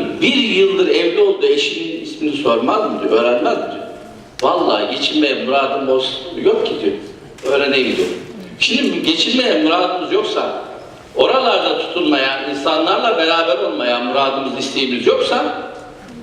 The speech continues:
ilgi duymayız. Onun için önemlidir. İletişimde mutlaka karşı tarafa saygı göstereceğiz. Bu saygının ilk emaresi de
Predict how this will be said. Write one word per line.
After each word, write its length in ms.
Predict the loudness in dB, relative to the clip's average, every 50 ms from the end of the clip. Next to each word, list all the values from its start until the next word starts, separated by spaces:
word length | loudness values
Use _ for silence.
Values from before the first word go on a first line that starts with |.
| -18 -14 -4 -2
ilgi 300 | 0 0 2 0 2 2
duymayız. 520 | 2 2 2 0 0 -2 -2 -4 -6 -10 -10 -12 -16 -16 -18 -20 -20 -20 -20 -20 -12 -2
Onun 160 | 0 0 2 2
için 300 | 2 0 0 0 0 0
önemlidir. 580 | -2 -4 -4 -6 -4 0 0 0 0 0 -4 -10 -12 -14 -16 -14 -8 0
İletişimde 920 | 0 2 2 2 0 -2 0 0 0 2 2 0 0 -2 -6 -8 -8 -6 -4
mutlaka 840 | -2 -2 -2 0 0 0 0 2 0 0 0 0 0 -2 -4 -6 -8 -10 -12 -14 -14 -14 -14 -14 -14 -12 -12 -12 -12 -14 -14 -16 -18 -20 -20 -20 -16 -6 -2
karşı 480 | 0 2 2 2 2 0 0 0 0 0
tarafa 400 | 0 2 2 2 0 0 0 -2
saygı 360 | 0 0 0 0 2 2 0
göstereceğiz. 640 | 0 0 -2 -2 -4 -4 -2 -2 -2 -2 -2 -4 -8 -10 -4 0
Bu 80 | 2 2
saygının 560 | 4 4 4 4 2 2 0 0 -2 -4 -4
ilk 260 | -4 -4 -4 -4 -2 0 2
emaresi 600 | 2 2 2 2 2 2 0 -2 -4 -4 -2 -2
de 300 | -2 -2 -2 -4 -6